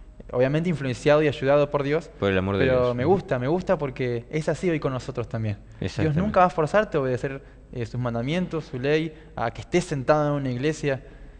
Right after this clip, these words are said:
Speaker 1: Dios te da libre albedrío. Y el amor ma-, más lindo y lo, los momentos más lindos que han vivido las personas es cuando han amado a Dios por decisión personal.
Speaker 2: Amén. Amén.
Speaker 1: Sí.
Speaker 2: Es que la única relación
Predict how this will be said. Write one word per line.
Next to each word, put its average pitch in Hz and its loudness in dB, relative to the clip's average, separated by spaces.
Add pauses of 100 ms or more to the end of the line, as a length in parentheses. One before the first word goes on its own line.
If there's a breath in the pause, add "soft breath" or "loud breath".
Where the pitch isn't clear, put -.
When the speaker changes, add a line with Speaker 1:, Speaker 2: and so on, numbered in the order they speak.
(120)
Speaker 1:
Dios 175 -4
te 185 -2
da 175 4
libre 165 2
albedrío. 117 0 (560 loud breath)
Y 135 -2
el 127 2
amor 139 -2
ma-, 156 -2
más 143 -4
lindo 165 0
y 143 0
lo, 127 -4
los 123 -4
momentos 151 -4
más 147 0
lindos 165 -2
que - -4
han 143 -4
vivido 143 -2
las 131 -2
personas 165 -6
es 147 -6
cuando 127 -4
han 143 -2
amado 147 0
a 139 2
Dios 147 -6 (500)
por 113 -2
decisión 113 -6
personal. 113 -10
Speaker 2:
Amén. 92 -2 (640 loud breath)
Amén. 90 -6
Speaker 1:
Sí. - -12
Speaker 2:
Es 120 0
que 123 0
la 120 6
única 127 2
relación 110 0